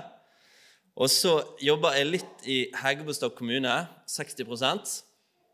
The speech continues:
Eh, da jobber jeg med psykisk helse og rus, litt sånn oppfølging av, eh, ulike enkeltpersoner da, kommunen, enten med litt sånn rusutfordringer eller ulike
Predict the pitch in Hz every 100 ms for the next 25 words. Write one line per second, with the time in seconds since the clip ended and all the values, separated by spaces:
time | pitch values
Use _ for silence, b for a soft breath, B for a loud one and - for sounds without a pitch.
0 | _ _ _ - 117 113 113 127 113 117
1 | 123 113 101 - - 110 110 - 139 117
2 | - - 113 120 - 104 131 185 - -
3 | - 117 113 127 - 104 104 107 107 101
4 | 101 110 117 _ _ _ _ _ - 104
5 | 110 - 113 110 101 101 - 101 101 127
6 | 156 - _ _ 110 104 107 117 147 113
7 | 104 _ 107 101 101 107 107 104 107 -
8 | 98 98 98 101 98 101 101 104 - _
9 | _ _ _ _ - 104 110 113 104 101
10 | 101